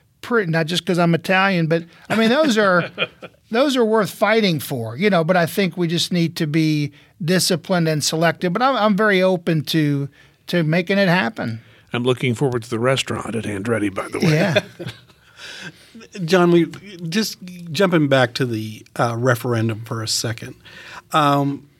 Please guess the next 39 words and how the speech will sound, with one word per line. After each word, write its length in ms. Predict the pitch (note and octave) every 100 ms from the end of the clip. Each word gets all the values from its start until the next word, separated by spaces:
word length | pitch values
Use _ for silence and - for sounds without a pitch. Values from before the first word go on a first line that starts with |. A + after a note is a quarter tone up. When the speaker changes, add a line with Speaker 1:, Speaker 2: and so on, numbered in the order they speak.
| _ -
Speaker 3:
the, 440 | - E3 D#3 D#3+ -
you 140 | F3
know, 120 | C#3+
Hamilton 340 | B2 F#3+ G#3 -
Southeastern 480 | E3 D3 C3+ D3
is 100 | C#3
an 100 | D3
odd 300 | C#3+ C3+ C3 A#2
school 280 | - B2+
district. 380 | A2 G#2 - B2
It's 160 | - B2
a 20 |
township 520 | - D#3 D3+ D3 C#3+
school 240 | - - -
district. 440 | - - - -
It's 180 | B2+ -
not 200 | C#3 D3
a 100 | D3+ - - - - -
Fisher 320 | D#3+ - C#3+
City 480 | B2 - D3 A#2+ A2+
Speaker 1:
Mm-hmm. 340 | B2 B2 A#2+ B2 -
Speaker 3:
school 360 | - - - A2+
district. 480 | A2 - - - - - - - - -
But 500 | C#3 C3+ D#3 D3 - _ _ _ _ _ -
I 140 | D#3
think 240 | E3+ F#3+
the 260 | E3 D3 C3+
city 340 | - C4+ C4
of 100 | D3+ -
Fishers 420 | C3 A2+ D3+ -
has 220 | E3 E3+
linked 320 | D3 E3+ A#3 D3+
itself 460 | - - C3 C3
pretty 180 | - D3
heavily 500 | B2 F3 F#3+ D#3+ C3
with 260 | B2+ C#3+ C#3+
the 100 | C3+
school 340 | - - E3+
district. 520 | D#3+ A#2 - - -